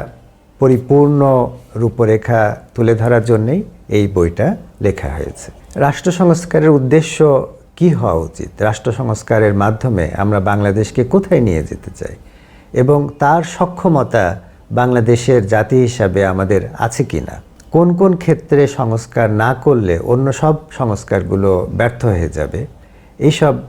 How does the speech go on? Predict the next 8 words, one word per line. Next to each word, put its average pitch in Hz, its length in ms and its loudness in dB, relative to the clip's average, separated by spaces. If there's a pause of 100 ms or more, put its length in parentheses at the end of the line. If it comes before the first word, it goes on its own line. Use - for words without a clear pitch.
(240)
বিষয় 117 320 2
নিয়েও 101 280 2
বইটাতে 85 440 -2 (500)
আলোকপাত 92 460 -2 (100)
করা - 260 -6
হয়েছে। - 300 -14 (340)
সংবিধান, 113 580 2 (400)
সংসদ, 107 540 0